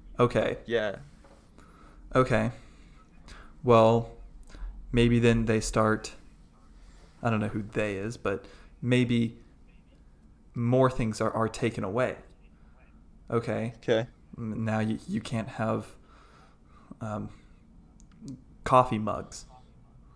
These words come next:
Speaker 1: you know, just something, whatever. And it just starts, you know, slowly, and all these little things you don't think, "Oh, well, that's no big deal." When should, when should people stand up about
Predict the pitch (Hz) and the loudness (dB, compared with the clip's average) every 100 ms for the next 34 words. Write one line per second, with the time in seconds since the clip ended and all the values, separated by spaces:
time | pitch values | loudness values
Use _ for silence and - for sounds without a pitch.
0 | - - - - - 104 110 117 - 120 | -20 -20 -20 -16 -12 -10 -6 -4 -4 -4
1 | 110 - 113 110 107 110 - - - - | -4 -6 -6 -2 0 -2 -6 -10 -18 -20
2 | - - - - - - 123 117 117 127 | -20 -20 -20 -20 -20 -8 -2 0 0 -2
3 | - 117 113 - 127 120 113 - 131 113 | 2 2 2 -4 -2 -2 -2 0 4 4
4 | 113 120 131 160 151 147 117 117 160 120 | 4 2 2 0 0 -2 0 2 2 2
5 | - 113 127 117 117 - - 113 107 - | -4 -6 -4 0 0 -2 -2 -2 -4 -12
6 | - 127 117 113 110 107 - - - - | -4 0 2 2 0 -2 -10 -20 -20 -20
7 | - - - - 117 120 - 113 107 107 | -20 -20 -14 -2 0 0 2 0 2 0
8 | 107 110 113 123 - - - - 110 123 | 2 0 2 0 -2 -16 -20 -8 -2 0
9 | 123 135 110 107 - - - 117 123 - | 0 0 0 -4 -16 -20 -6 0 2 0
10 | 120 120 113 - 117 113 123 120 107 110 | 0 0 0 0 -2 0 0 0 0 2
11 | 113 | 0